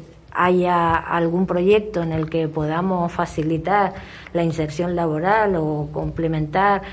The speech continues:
eh, eh, las ocupaciones de personas desempleadas de larga duración o,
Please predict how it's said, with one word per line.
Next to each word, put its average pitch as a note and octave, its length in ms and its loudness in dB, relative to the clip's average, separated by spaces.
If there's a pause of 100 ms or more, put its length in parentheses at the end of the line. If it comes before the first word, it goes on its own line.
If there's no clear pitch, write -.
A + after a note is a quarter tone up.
(240)
eh, D#3 600 0 (360)
eh, D#3+ 180 -2
las D#3 220 0
ocupaciones D#3+ 880 -4
de D3+ 340 -2
personas E3+ 440 -4
desempleadas D#3+ 760 -2
de D#3+ 80 -2
larga D#3+ 340 -2
duración G3+ 720 -4
o, D#3+ 360 -4